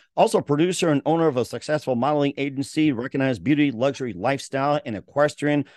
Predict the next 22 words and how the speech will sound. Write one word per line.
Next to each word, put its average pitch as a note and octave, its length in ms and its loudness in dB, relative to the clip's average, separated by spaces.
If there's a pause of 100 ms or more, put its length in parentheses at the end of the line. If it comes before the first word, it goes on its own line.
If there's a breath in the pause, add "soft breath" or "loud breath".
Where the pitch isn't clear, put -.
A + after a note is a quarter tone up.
(120)
And A#2+ 120 -4
of - 40 -4
course, C3+ 300 2
you B2 100 0
also B2+ 300 0
created B2+ 460 0
Eye C3 200 0
on B2+ 100 -2
the G2 100 -4
Scene D#3+ 520 2 (100)
and, A#2+ 300 -4
uh, A2+ 200 0
more C3+ 340 0
as G#2+ 240 -6
well. C#3 240 0
We'll F#2+ 100 -6
talk B2 220 -6
about B2 240 0
the, B2+ 220 0
the F#2+ 100 -4
Reen C3 260 -2
Michaels. C3+ 360 -2